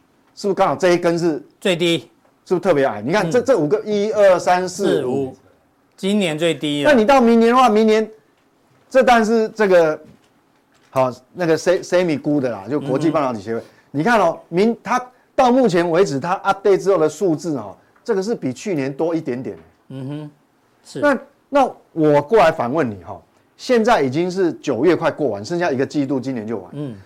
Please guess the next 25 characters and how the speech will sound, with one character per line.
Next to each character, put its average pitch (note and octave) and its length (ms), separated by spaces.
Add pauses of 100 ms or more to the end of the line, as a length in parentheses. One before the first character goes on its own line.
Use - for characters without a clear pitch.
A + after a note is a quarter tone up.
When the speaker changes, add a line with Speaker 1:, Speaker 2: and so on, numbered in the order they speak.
(160)
Speaker 1:
那 C#4+ 140
你 F#3 140
现 A#3 120
在 C4 100
股 C#3+ 240
价 A3+ 220
是 G#3+ 180
应 A3+ 160
该 A3 160
是 A3 120
反 C#3+ 280
映 G3+ 200
这 A#3 140
个 F3+ 180
呢， D#3+ 120
还 D#3 140
是 G3 100
反 C#3 180
映 D#3+ 120
这 C#3+ 80
个？ A2 160 (760)
Speaker 2:
理 C#3 160
论 F#3+ 120
上， E3 100
Speaker 1:
哎。 B3+ 220